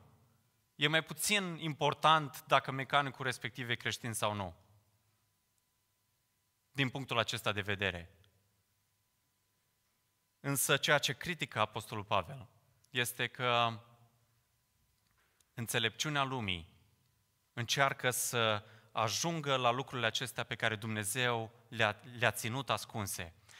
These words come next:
Încearcă să priceapă adevărurile acestea privind originea noastră, privind, uh, răspunsul la, uh, problema omenirii, la păcat.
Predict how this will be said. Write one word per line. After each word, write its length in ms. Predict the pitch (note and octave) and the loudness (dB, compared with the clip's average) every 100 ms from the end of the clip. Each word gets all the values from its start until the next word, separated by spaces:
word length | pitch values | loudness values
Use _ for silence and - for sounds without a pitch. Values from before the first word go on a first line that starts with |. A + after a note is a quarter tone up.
| - | -10
Încearcă 400 | C#3+ C3+ - E3+ | -6 4 4 4
să 200 | E3 - | 2 0
priceapă 1040 | D3 C3+ - - F#3+ F#3 - D#3+ D3+ D3 - | 0 -4 0 4 6 4 2 0 0 -2 -4
adevărurile 680 | B2+ A#2 A2+ C#3 E3 C#3+ C3 | -2 0 0 2 2 2 0
acestea 320 | A#2 B2 - | -2 -4 -4
privind 420 | - A#2 B2 A#2 | -4 -4 -2 -2
originea 480 | A2 G#2+ C3+ C#3+ D3+ | -2 -2 0 0 2
noastră, 400 | D3+ D3+ - C#3+ | 2 2 0 -4
privind, 540 | B2+ A2+ G#2 A#2+ A2+ - - - - - - - | -4 -6 -2 -2 -2 -8 -18 -20 -20 -20 -20 -2
uh, 560 | A#2+ A2+ A2 A2 G#2 G2+ - _ _ _ _ _ _ _ _ _ | 2 4 4 4 2 0 -12 _ _ _ _ _ _ _ _ _
răspunsul 840 | B2+ B2+ - - E3 E3+ - D3 | 0 2 2 0 -4 -4 -4 0
la, 480 | C3+ A#2 A2+ A2 - - _ _ _ | 6 8 8 4 0 -16 _ _ _
uh, 220 | - A2 G#2 - | -6 -2 -2 -4
problema 520 | B2+ C3 A2+ C#3 E3 D#3+ | 0 0 2 2 4 2
omenirii, 460 | C#3 B2+ C#3 C#3+ | 2 -2 -2 -2
la 140 | C3 A2+ | -2 -2
păcat. 520 | A2 - D3 - | -2 -2 -2 -4